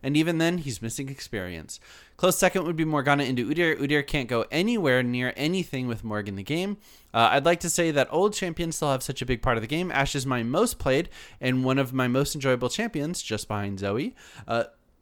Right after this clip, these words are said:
the slow mechanic on her autos and her E make me feel like I'm ruining every jungler's game.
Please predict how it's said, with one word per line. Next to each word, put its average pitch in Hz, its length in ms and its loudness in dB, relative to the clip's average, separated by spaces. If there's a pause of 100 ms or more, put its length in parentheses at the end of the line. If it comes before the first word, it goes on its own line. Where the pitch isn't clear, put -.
the 139 120 0
slow 185 200 2
mechanic 190 440 0
on 170 100 2
her 151 120 2
autos 170 340 4
and 147 80 -2
her 135 100 0
E 170 200 0
make 160 180 -2
me 151 100 -2
feel 147 140 0
like 139 120 0
I'm 127 160 -2
ruining 127 380 0
every 185 380 0
jungler's 143 420 0
game. 135 380 -2